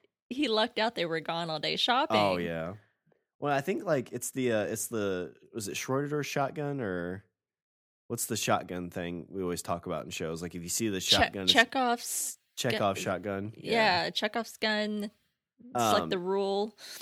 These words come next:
Speaker 2: yeah, so we kinda got that here, but we also got as he's watching them, he's standing there, he's like, "Oh my God, I have to pee."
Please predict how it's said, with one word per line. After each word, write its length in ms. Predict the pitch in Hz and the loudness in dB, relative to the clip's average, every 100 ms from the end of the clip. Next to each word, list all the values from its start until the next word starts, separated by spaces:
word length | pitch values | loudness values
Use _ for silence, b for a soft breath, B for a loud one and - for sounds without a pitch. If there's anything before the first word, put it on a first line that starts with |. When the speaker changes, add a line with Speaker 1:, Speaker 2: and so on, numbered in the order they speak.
| B B B | B B B
Speaker 2:
yeah, 220 | 123 101 | 0 2
so 140 | 101 156 | 2 2
we 100 | 160 | 2
kinda 240 | 185 220 | 2 0
got 200 | 185 165 - | 2 2 0
that 160 | 110 | -4
here, 400 | - 165 151 113 | -2 0 2 2
but 180 | 104 131 | 0 0
we 160 | 120 139 | 2 2
also 320 | 147 147 170 | 2 0 -2
got 240 | 135 120 110 | 2 2 2
as 280 | 110 - - | -2 -4 -6
he's 240 | 117 110 | -6 -4
watching 420 | 104 113 - - | 0 0 0 -4
them, 140 | 101 95 | -4 -4
he's 140 | 95 | -4
standing 320 | - 107 117 107 | -4 -2 -2 -2
there, 100 | 92 | -4
he's 120 | 92 | -4
like, 180 | 92 - | -6 -8
"Oh 140 | 107 | -10
my 160 | 101 98 | -8 -8
God, 240 | 95 92 | -4 -2
I 100 | 82 | -4
have 340 | 87 95 90 - | -4 -6 -6 -8
to 100 | 87 | -12
pee." 520 | - 95 82 73 90 | -8 -8 -6 -8 -12